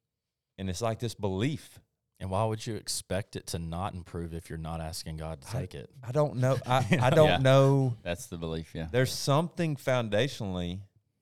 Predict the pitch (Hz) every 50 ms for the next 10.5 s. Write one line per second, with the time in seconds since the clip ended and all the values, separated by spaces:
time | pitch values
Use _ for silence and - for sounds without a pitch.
0 | _ _ _ - 107 117 131 127 123 117 104 90 90 90 92 98 110 120 123 107
1 | 90 80 78 80 80 85 - _ _ _ _ _ _ _ _ _ _ _ _ _
2 | _ _ - 90 85 87 92 95 101 117 123 - - - 135 107 95 - - -
3 | - 110 113 123 127 113 - - - 104 90 87 87 87 87 - - - 82 80
4 | 80 78 82 92 101 - - - - - 92 90 - - - - 107 107 101 -
5 | - - 98 90 82 82 78 76 - - - 87 85 85 80 76 78 78 80 -
6 | _ _ - 104 - - _ _ _ _ _ _ _ _ _ _ _ _ _ _
7 | _ _ _ _ _ _ _ _ _ - 92 92 - _ _ _ _ _ _ _
8 | - 95 98 98 95 98 98 - _ _ _ _ _ _ _ _ _ _ _ _
9 | _ _ _ _ - - - - 98 92 87 82 82 87 85 78 - - 98 95
10 | 90 - 80 76 73 - - 80 73